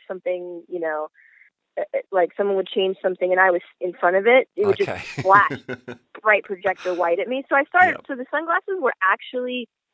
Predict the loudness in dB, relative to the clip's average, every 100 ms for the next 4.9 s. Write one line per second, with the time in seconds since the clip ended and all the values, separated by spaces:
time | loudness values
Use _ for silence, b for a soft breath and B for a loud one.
0 | _ -6 -6 -6 -2 -2 4 2 2 0
1 | 2 2 -2 -4 -2 -2 -4 -2 -2 -2
2 | -4 -2 0 0 -4 B B _ 6 6
3 | 2 -2 -2 -8 -6 -4 -4 -6 _ -8
4 | -8 -4 -2 0 -2 _ 6 6